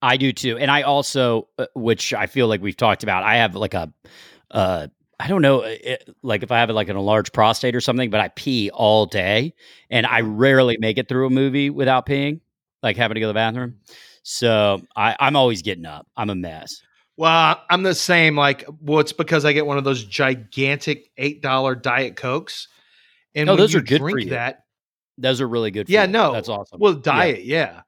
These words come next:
Speaker 2: When you
Speaker 1: Yeah, oh,
Speaker 2: drink
Speaker 1: it's
Speaker 2: that
Speaker 1: diet, right.
Speaker 2: Yeah, when you drink it, it's going to, you're not gonna make it through a movie without using it. I mean,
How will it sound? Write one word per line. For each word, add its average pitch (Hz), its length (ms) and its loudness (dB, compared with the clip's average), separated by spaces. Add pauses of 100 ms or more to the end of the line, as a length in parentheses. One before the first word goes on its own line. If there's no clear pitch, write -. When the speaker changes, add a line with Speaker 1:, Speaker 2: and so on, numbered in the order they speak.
(380)
Speaker 2:
When 165 180 -2
you 156 80 0
Speaker 1:
Yeah, 180 140 4
oh, 160 60 2
Speaker 2:
drink 143 100 4
Speaker 1:
it's - 100 -6
Speaker 2:
that 143 60 -2
Speaker 1:
diet, 117 320 0
right. 101 240 -10 (680)
Speaker 2:
Yeah, 147 280 0
when 151 220 -2
you 175 120 2
drink 170 380 -2
it, 135 380 0
it's 151 260 -4
going 156 480 0
to, 156 300 -2
you're 156 120 0
not 190 220 0
gonna 175 160 2
make 147 260 0
it 120 140 -4
through 131 140 -2
a 117 40 -4
movie 120 340 -4
without 107 280 -6
using 101 260 -10
it. 113 40 -8
I - 20 -8
mean, 110 260 -10